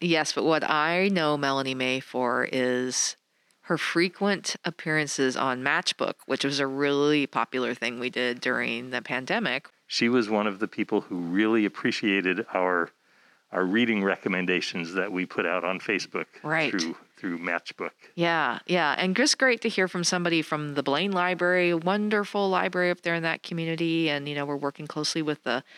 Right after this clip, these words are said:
Speaker 1: Friends of the Blaine Library in the city of Blaine to see what the future of that, of that library might be. So it's exciting to hear, um, someone who's a Blaine Library patron and,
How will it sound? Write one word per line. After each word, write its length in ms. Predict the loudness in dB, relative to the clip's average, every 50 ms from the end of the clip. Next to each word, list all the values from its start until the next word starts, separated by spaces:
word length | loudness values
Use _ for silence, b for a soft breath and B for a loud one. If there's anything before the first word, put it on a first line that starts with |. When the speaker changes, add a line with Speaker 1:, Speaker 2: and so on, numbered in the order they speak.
| B B B B B B B B B
Speaker 1:
Friends 320 | _ -2 0 0 2 2 2
of 60 | 0
the 80 | 0 2
Blaine 260 | 2 0 0 0 0
Library 400 | -2 -2 -2 -2 -2 -2 -2 -2
in 80 | -4
the 80 | -4 -4
city 300 | -2 -2 -2 0 0 -2
of 100 | -2 -2
Blaine 300 | -2 -2 -2 -2 -2 -4
to 160 | -4 -4 -2
see 180 | -2 0 0 0
what 140 | 0 -2 -4
the 60 | -4
future 360 | -4 -4 -6 -2 0 0 0
of 100 | 0 0
that, 300 | -2 -2 -2 -2 -4 -6 -8 _ _ -14
of 120 | -8 -6
that 200 | -4 -4 -4 -2
library 380 | -4 -4 -6 -6 -6 -6 -6 -6
might 260 | -6 -6 -8 -8 -10
be. 220 | -10 -10 -8 -6
So 240 | -6 -4 -2 -2 -2
it's 160 | -2 -2 -4
exciting 420 | -8 -6 -4 -2 -2 0 -2 -2 -4
to 80 | -4 -4
hear, 500 | -2 -2 -2 0 -2 -2 -4 -8 -12 -12 -12
um, 240 | -12 -10 -10 -10 -10
someone 420 | -10 -10 -10 -10 -8 -10 -10 -10
who's 260 | -12 -12 -12 -12 -8 -8
a 120 | -8 -8
Blaine 260 | -6 -6 -6 -6 -6
Library 380 | -6 -8 -8 -8 -8 -10 -10 -10
patron 600 | -8 -8 -8 -6 -6 -6 -6 -4 -4 -4 -4 -6
and, 220 | -6 -8 -8 -12